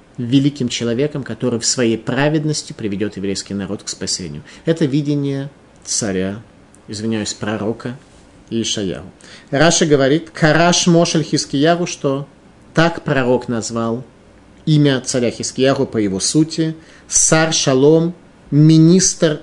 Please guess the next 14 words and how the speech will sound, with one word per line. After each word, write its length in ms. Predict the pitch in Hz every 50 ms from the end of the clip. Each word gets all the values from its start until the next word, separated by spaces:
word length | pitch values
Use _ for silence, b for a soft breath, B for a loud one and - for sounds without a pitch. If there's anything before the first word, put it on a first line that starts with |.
| - -
мира, 680 | 147 147 147 143 135 123 120 113 110 113 123 147 185 185 - - - - - - - B B B B B B B B B
ки 140 | - 175 160
шалом 500 | - - 170 156 156 165 185 196 185 151
веэмет 460 | 151 165 151 147 151 165 180 180 -
ехе 220 | 165 143 151 147
баямав», 520 | 139 147 143 139 135 123 104 87 87 - 113
ибо 220 | 123 117 123 131
мир 920 | 131 135 139 151 - 294 165 151 151 156 165 175 196 202 196 214 208 185 - -
и 160 | - 156 151 151 -
истина 580 | - 185 196 190 - - - - 190 185 185 165
будут 360 | 131 131 143 139 143 131 -
в 80 | - 139
его 300 | 127 123 117 107 120 117
дни. 380 | 101 101 98 95 82 76 -